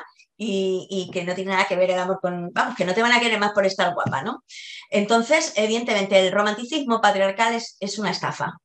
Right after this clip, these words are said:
es una estafa, ¿no? Eso es lo que planteaba en mi libro, El Dueña del Amor. Es una estafa que nos tiene a todas presas, ¿verdad? Yo durante un tiempo me he sentido como en una cárcel con muros de titanio, ¿no? Y en realidad no veía que, em, bueno, que yo podía salir de ahí cuando quisiera.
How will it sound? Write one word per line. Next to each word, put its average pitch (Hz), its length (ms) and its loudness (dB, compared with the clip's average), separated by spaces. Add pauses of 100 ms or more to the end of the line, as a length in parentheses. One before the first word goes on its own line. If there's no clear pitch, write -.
es - 120 -14
una 190 120 0
estafa, - 400 -2
¿no? 220 180 -8
Eso 190 220 -4
es 175 100 -2
lo 190 100 6
que 190 120 4
planteaba 180 440 4
en 185 100 2
mi 185 120 0
libro, 185 260 4
El 175 240 0
Dueña 185 280 0
del 175 120 0
Amor. 160 320 -4 (440)
Es 196 120 0
una 240 120 4
estafa 262 300 6
que 262 80 2
nos 240 180 0
tiene 247 160 2
a 240 60 2
todas 226 300 4
presas, 220 640 -2
¿verdad? 170 320 -2 (380)
Yo 214 140 6
durante 240 280 6
un 240 140 0
tiempo 240 340 2
me 208 80 2
he 202 40 0
sentido 196 580 4
como 170 360 -2
en 165 120 -6
una 180 540 4
cárcel 185 520 2
con 160 180 -2
muros 190 240 0
de 196 100 2
titanio, 190 600 -2 (140)
¿no? - 280 -10
Y 202 140 6
en 190 80 8
realidad 185 360 6
no 226 120 8
veía 226 420 6
que, 180 380 6
em, 165 680 -2 (560)
bueno, 180 240 4
que 165 120 2
yo 185 120 6
podía 226 240 6
salir 175 260 2
de 170 80 -2
ahí 160 100 4
cuando 160 280 0
quisiera. - 520 -2